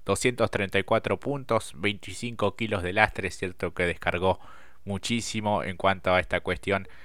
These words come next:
en la fecha anterior. El escolta es Cristian Abdala, quien supo liderar en gran parte de este torneo. Está allí un poco entre ellos dos. Después aparece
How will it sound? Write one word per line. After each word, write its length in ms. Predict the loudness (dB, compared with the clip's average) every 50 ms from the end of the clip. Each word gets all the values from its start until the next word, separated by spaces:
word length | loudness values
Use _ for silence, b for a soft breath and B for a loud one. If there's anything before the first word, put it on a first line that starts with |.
| b b b b
en 340 | 0 2 2 2 2 2 4
la 200 | 6 6 6 6
fecha 360 | 4 2 0 0 2 2 2
anterior. 520 | 2 4 4 2 4 6 6 6 6 6 2 B B B B B
El 140 | 2 4 4
escolta 400 | 4 4 6 4 6 6 6 4
es 80 | 4 4
Cristian 380 | 0 -4 -4 0 2 2 4
Abdala, 400 | 4 4 6 6 6 8 6 6
quien 200 | 4 2 -4 -6
supo 640 | -6 -6 -6 -6 -6 -6 -2 0 0 2 2 2 0
liderar 440 | 0 2 2 4 6 8 10 10 10
en 100 | 10 8
gran 200 | 4 2 2 4
parte 300 | 6 4 4 4 2 0
de 60 | 0
este 260 | 0 0 -2 -2 -2 0
torneo. 380 | 2 2 2 2 2 2 2
Está 280 | 2 4 4 4 4 4
allí 360 | 2 0 -2 -4 -4 -6 -6 b b b b b b
un 100 | -6 0
poco 420 | 2 2 4 8 8 8 8 8
entre 280 | 6 2 2 2 2 4
ellos 260 | 4 4 2 2 4
dos. 320 | 6 8 8 8 6 4 2
Después 340 | -2 -2 0 0 0 2
aparece 680 | 2 2 6 6 6 6 6 2 2 4 4 4 4 b